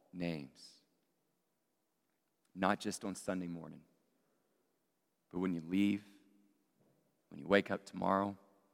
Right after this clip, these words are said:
when you go through a storm and you've lost power, <clears throat> or you're dealing with heartache, dealing with loneliness, dealing with grief, dealing with temptation, whenever you feel that void and that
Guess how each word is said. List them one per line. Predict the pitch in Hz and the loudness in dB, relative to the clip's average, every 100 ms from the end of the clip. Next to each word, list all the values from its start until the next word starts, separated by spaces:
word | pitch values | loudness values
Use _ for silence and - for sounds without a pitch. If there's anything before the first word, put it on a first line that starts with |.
| _ _ _ _ _ _ _ _ - | _ _ _ _ _ _ _ _ -16
when | - | -2
you | |
go | 85 107 | 6 6
through | - 110 | 8 0
a | |
storm | - - 123 117 120 113 | 0 -2 4 8 8 6
and | |
you've | 92 87 | 2 -6
lost | 85 - | -10 -10
power, | - 107 110 110 - - - _ | 4 8 8 6 0 -18 -20 _
<clears throat> | _ _ _ - | _ _ _ -2
or | - - - _ _ _ _ _ _ _ _ _ _ - | -2 -4 -18 _ _ _ _ _ _ _ _ _ _ -10
you're | 98 | -8
dealing | 90 110 107 98 | 2 4 4 0
with | 82 | 6
heartache, | 104 110 110 107 - - - - _ _ _ _ _ _ _ _ _ - | 10 12 10 2 -6 -20 -20 -20 _ _ _ _ _ _ _ _ _ -8
dealing | 92 90 | -4 -4
with | 80 | 0
loneliness, | 95 110 117 110 110 - | 8 8 8 4 2 -2
dealing | 90 85 | -4 -4
with | 76 | -8
grief, | - 107 110 98 | 0 4 6 4
dealing | - 85 | -2 -6
with | 82 - | -8 -14
temptation, | 80 - 107 107 - 113 104 _ _ _ _ _ _ _ _ _ _ _ _ _ _ | -18 -2 0 0 -4 -12 -16 _ _ _ _ _ _ _ _ _ _ _ _ _ _
whenever | 76 95 120 | 2 4 6
you | 117 107 | 4 2
feel | - - 117 123 127 131 127 - - - - | -4 2 8 8 8 6 2 -8 -20 -14 4
that | 95 104 101 | 6 6 2
void | 95 95 95 90 | 2 4 4 0
and | 87 | 0
that | 95 | 0